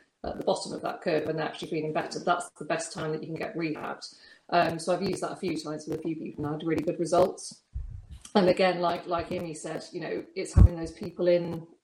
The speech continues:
that have had the disc herniations or disc bulge or whatever they want to call it,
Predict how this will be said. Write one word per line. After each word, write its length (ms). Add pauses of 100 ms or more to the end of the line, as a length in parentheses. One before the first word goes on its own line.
that 160
have 200
had 300
the 80
disc 420
herniations 840
or 100
disc 280
bulge 300
or 60
whatever 300
they 100
want 160
to 60
call 260
it, 200